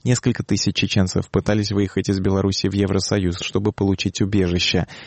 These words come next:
Некоторые из них рассказывали о притеснениях со стороны чеченских властей. Дания увеличит военные расходы из-за размещения Россией систем противоракетной обороны в Калининградской области.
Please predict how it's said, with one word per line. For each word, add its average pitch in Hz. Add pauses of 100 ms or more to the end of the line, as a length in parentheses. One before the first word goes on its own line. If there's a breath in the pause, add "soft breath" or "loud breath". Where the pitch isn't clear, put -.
Некоторые 98
из 98
них 120
рассказывали 98
о 87
притеснениях 98
со -
стороны 92
чеченских -
властей. 87 (1800 soft breath)
Дания 113
увеличит 101
военные 95
расходы 117
из-за 107
размещения 98
Россией 101
систем -
противоракетной 95
обороны 98
в -
Калининградской 98
области. 95